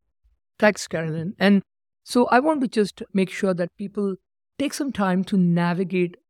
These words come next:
essentially the website. A lot of work has gone into it. The things that are really important,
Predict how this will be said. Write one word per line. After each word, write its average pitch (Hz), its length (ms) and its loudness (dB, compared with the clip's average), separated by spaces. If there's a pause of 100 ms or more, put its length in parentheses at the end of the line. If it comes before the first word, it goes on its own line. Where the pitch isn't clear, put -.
(100)
essentially 180 500 -6
the 170 300 -4
website. 175 480 -4 (400)
A 180 40 -4
lot 165 240 0
of 185 220 -2
work 175 360 -6
has 180 160 -6
gone 175 220 -2
into 180 300 -2
it. 180 160 -2 (380)
The 160 120 -8 (160)
things 202 280 2
that 185 180 -2
are 170 60 0
really 190 260 0
important, 185 520 2